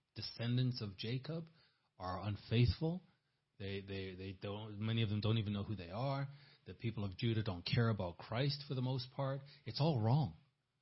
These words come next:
But ultimately, it sh-, in this Sabbath rest, this time of rest, it will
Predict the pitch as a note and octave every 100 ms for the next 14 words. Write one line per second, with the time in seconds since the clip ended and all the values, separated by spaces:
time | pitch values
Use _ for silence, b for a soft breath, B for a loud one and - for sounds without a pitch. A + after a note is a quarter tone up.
0 | _ _ _ _ _ _ - G#2 G2+ _
1 | B2+ C3+ - G#2+ G#2 G2 - C#3 - -
2 | - A#2+ G#2 F#2+ - A2 B2 B2+ - C3+
3 | - - - - - G2+ A2 A2 A#2+ F#2+
4 | - - B B B G2 F2+ F#2